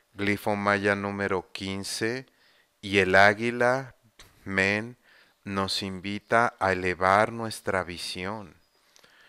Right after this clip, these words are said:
Cuando cambiamos la forma de ver las cosas, las cosas cambian de forma.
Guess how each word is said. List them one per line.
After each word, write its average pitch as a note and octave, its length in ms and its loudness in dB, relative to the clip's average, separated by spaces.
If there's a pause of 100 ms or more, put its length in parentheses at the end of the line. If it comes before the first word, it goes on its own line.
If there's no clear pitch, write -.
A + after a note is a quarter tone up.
(380)
Cuando F#2+ 400 -2
cambiamos G#2 800 2
la G2 160 4
forma G#2+ 580 0
de F#2 160 -2
ver F#2+ 260 -2
las A2 280 -2
cosas, G2+ 640 -4
las F2+ 260 -6
cosas G2 600 -8
cambian F#2 580 -6
de F2 140 -10
forma. E2+ 720 -12